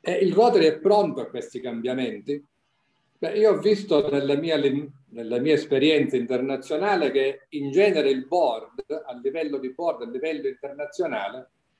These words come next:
c'è una forte propensione al cambiamento.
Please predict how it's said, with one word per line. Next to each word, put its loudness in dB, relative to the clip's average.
c'è 4
una 4
forte 2
propensione -6
al -4
cambiamento. -4